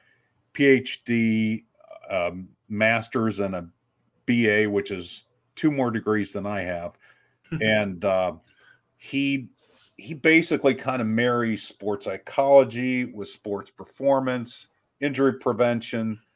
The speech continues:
Speaker 1: strength and conditioning. And so how that kind of played out this year in training camp, and, and this happened days that we were even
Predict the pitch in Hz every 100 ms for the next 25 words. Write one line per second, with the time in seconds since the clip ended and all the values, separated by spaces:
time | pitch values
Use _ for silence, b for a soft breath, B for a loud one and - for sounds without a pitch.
0 | _ - - 127 123 127 113 120 107 113
1 | - 113 107 107 101 _ _ _ _ _
2 | _ - 120 120 110 - 139 127 120 120
3 | 120 - - 156 202 - - 143 120 -
4 | 123 120 123 127 - 107 - 110 104 104
5 | 104 _ _ _ _ _ _ 107 101 -
6 | 135 143 131 - - 101 95 92 _ 117
7 | 120 123 120 113 110 - _ _ 113 175
8 | - 117 113 110 104 101 104 - _ _
9 | _ _ _ _ _ - 104 117 123 117
10 | 107 - 117 185 170 101 98 95 95 95